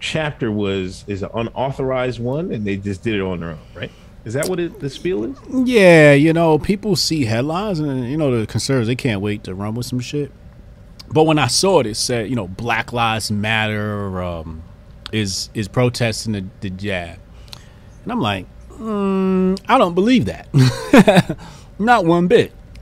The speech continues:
Speaker 2: So, I, you know, I didn't pay attention the first day, but it came up during my show at Wendy O. So after I got off, I looked it up. Actually, I think I looked it up this morning.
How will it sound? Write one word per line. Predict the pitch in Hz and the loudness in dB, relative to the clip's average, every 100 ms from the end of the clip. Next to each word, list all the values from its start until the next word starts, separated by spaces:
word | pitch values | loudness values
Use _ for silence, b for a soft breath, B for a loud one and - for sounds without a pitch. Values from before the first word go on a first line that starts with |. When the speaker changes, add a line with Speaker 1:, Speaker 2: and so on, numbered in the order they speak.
| - - - | -20 -20 -8
Speaker 2:
So, | 233 | -2
I, | 180 170 170 | -2 0 0
you | 165 | 0
know, | 143 139 | 0 2
I | 165 | 6
didn't | 208 156 | 6 6
pay | 143 | 4
attention | 143 147 131 | 4 0 0
the | |
first | 113 123 127 | 0 0 0
day, | 104 92 107 - B B B B B B B - | -4 -8 -10 -18 B B B B B B B -6
but | 127 | -2
it | 120 | -2
came | 123 147 139 | 0 2 2
up | 123 120 | 0 0
during | 120 110 | -2 0
my | 110 | -2
show | - 117 | -2 -2
at | 101 | 0
Wendy | 104 98 95 120 | -2 -2 0 2
O. | 120 101 104 - | 2 0 -6 -14
So | - - 110 98 | -12 -6 -4 -4
after | 104 113 113 | -2 -2 0
I | 101 | -2
got | 98 98 113 | 0 -2 0
off, | 127 - | 0 0
I | 92 | -2
looked | 110 104 95 | 0 -2 -2
it | 113 | 2
up. | 170 123 - - - - - - - - | 4 2 -8 -20 -20 -20 -20 -20 -20 -4
Actually, | 175 165 | 0 2
I | |
think | 131 127 | 0 -2
I | |
looked | 117 113 127 120 | -2 -4 -6 -6
it | |
up | 104 | -8
this | 90 | -8
morning. | 101 123 147 87 | -4 -2 0 -2